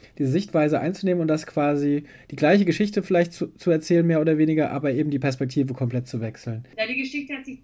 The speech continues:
Speaker 2: dadurch natürlich schon sehr
Speaker 1: Ja.
Speaker 2: verändert. Also weil wir hatten auch anfangs noch einen ganz anderen Plot. Ich weiß immer gar nicht, ob ich das hier alles erzählen darf, aber auf jeden Fall, es hat
Speaker 1: <laughs>
Speaker 2: sich, es hat sich schon einiges nochmal geändert,
Speaker 1: Ja.
Speaker 2: aber das wirklich in, in sehr enger Absprache und Zusammenarbeit und, ähm,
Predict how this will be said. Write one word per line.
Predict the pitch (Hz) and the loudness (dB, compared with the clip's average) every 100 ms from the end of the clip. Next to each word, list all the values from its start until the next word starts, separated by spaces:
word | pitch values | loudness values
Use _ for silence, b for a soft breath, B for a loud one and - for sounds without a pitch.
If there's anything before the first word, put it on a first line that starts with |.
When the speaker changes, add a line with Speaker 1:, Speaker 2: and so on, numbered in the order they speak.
| _ _ | _ _
Speaker 2:
dadurch | 262 254 262 | -10 -8 -8
natürlich | 254 226 - | -10 -12 -10
schon | 233 226 | -12 -6
sehr | 226 | -6
Speaker 1:
Ja. | |
Speaker 2:
verändert. | - - - 226 208 - _ | -6 -6 -6 -6 -6 -8 _
Also | - 202 190 | -18 -16 -10
weil | 202 | -8
wir | 208 | -6
hatten | 208 - | -8 -10
auch | - - | -10 -8
anfangs | 233 247 226 | -8 -8 -6
noch | 226 | -6
einen | 214 | -6
ganz | 214 - | -10 -10
anderen | 208 208 196 | -14 -14 -12
Plot. | 226 254 269 b b | -4 -4 -4 b b
Ich | |
weiß | 196 196 | -10 -8
immer | 196 | -6
gar | 196 | -6
nicht, | 196 | -6
ob | |
ich | 185 | -14
das | |
hier | - | -14
alles | 185 - | -14 -16
erzählen | - 214 233 | -6 -4 -4
darf, | 175 - | -6 -8
aber | 190 202 | -12 -2
auf | |
jeden | 202 254 | -2 2
Fall, | 208 - | 0 0
es | - | -6
hat | 226 | -10
Speaker 1:
<laughs> | - | -12
Speaker 2:
sich, | - - - B B - | -18 -18 -18 B B -4
es | 277 | -2
hat | 359 370 | 0 -2
sich | 330 | -8
schon | 302 294 | -10 -6
einiges | - 262 262 269 254 | -4 -4 -8 -12 -16
nochmal | 233 233 | -18 -16
geändert, | 220 208 220 285 320 320 - | -16 -10 -8 -8 -8 -8 -8
Speaker 1:
Ja. | - - 226 | -18 -14 -12
Speaker 2:
aber | 240 | -10
das | 240 240 | -12 -14
wirklich | 240 - 247 - | -18 -18 -20 -14
in, | 226 220 | -16 -14
in | - 214 208 | -16 -16 -8
sehr | 233 233 | -4 -4
enger | 220 226 226 | -4 -6 -8
Absprache | - - 202 202 202 196 | -10 -12 -14 -14 -14 -18
und | 190 - | -20 -20
Zusammenarbeit | 202 214 226 214 208 202 202 196 | -8 -6 -4 -8 -8 -6 -6 -8
und, | 196 185 190 | -16 -14 -10
ähm, | 190 190 190 | -10 -10 -14